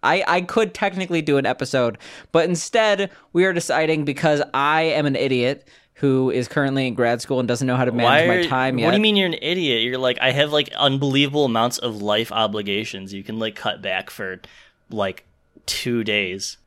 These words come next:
Speaker 1: I need to earn money for child support, and my child that I'm supporting has no food. So I'm an idiot, and I should have played video games instead of let that child live.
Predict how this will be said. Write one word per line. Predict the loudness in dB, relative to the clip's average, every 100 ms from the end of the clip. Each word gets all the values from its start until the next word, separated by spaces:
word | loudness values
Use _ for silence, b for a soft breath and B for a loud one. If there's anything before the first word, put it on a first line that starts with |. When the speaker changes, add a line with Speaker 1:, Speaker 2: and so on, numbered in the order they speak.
| 2
Speaker 1:
I | 4
need | 4 0 2
to | 2
earn | 4 2 4
money | 4 4 2
for | 0 -2
child | 0 0 2 0
support, | -2 -2 2 2 2 -4
and | -4 -2 -2 -2
my | 0 2 2
child | 0 2 4 4 2
that | 2
I'm | 0
supporting | -2 -4 2 2 2 0
has | 0 0 0
no | -2 -2
food. | -4 -4 -2 -4 -10 B B B B B
So | -2 4 6 6
I'm | 4 2 2
an |
idiot, | 0 2 2 0 -2 -16 _ _ _
and | -2 2 2 0 -4 _ _
I | 2 2
should | 2 2 4
have | 4 4
played | 2 4
video | 2 4 4
games | 2 0 0
instead | -4 0 0
of | 0 -2 -12 _ -2
let | -2 0
that | -2
child | 0 0 0 0
live. | 0 0 -2